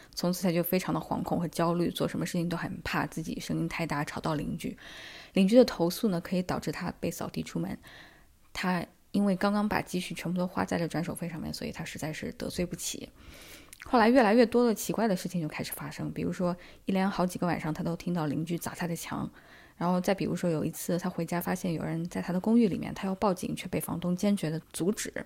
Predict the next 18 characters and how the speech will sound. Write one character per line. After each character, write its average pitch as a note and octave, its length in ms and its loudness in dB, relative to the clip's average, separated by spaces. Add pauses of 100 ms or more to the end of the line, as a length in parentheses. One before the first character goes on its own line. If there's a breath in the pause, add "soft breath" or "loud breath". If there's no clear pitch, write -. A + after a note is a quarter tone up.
(120)
再 A#3 140 4
比 G3 120 2
如 - 220 0 (400 loud breath)
他 G3 120 -2
会 G#3+ 120 6
做 G#3 160 2
非 A3+ 140 6
常 A3 140 4
奇 - 180 -2
怪 A3+ 140 4
的 G#3 80 2
梦， A#3+ 200 6 (520 loud breath)
有 F#3 120 4
人 F3+ 280 4
来 F#3 160 2
找 F3+ 200 0
他 F3 200 -2
联-， F3 260 0